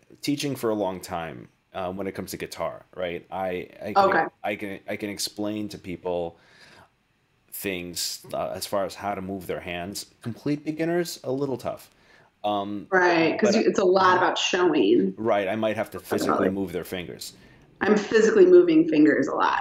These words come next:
Speaker 2: yeah.
Speaker 1: Okay.
Speaker 2: These kiddos.
Speaker 1: Right, so,
Speaker 2: Hmm.
Speaker 1: but I, I've figured out ways of articulating certain ideas in so many different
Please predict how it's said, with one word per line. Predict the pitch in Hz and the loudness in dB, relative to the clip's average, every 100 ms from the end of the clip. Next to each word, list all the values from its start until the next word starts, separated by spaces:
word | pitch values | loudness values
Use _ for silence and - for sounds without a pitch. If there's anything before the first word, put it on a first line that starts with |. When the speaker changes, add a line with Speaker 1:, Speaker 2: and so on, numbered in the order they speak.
| - | 2
Speaker 2:
yeah. | - 165 - 202 - | 6 6 4 -2 -2
Speaker 1:
Okay. | - - | 0 0
Speaker 2:
These | 87 | -2
kiddos. | - - - - - | -4 -8 -10 -12 -10
Speaker 1:
Right, | 113 98 85 - | -2 -2 -4 -8
so, | - 107 104 175 | -2 0 4 2
Speaker 2:
Hmm. | 170 - - - 123 | 2 -4 -20 -16 -2
Speaker 1:
but | 117 - | -2 -2
I, | 117 120 | -6 -6
I've | - 120 120 107 - - - - - | -4 -4 -4 -8 -16 -18 -20 -20 -20
figured | - - 135 151 143 | -16 -6 -2 0 2
out | 135 - 107 | 0 0 -6
ways | 110 113 107 | -2 -2 -2
of | 92 | -6
articulating | 92 - 104 101 98 98 95 95 | -6 -8 -4 -2 0 -2 -4 -6
certain | - 101 73 101 | -6 -6 -6 -6
ideas | 92 92 92 92 | -6 -4 -6 -6
in | 87 | -10
so | - 107 | -6 -6
many | 104 101 95 | -6 -8 -8
different | 92 - 95 | -10 -8 -10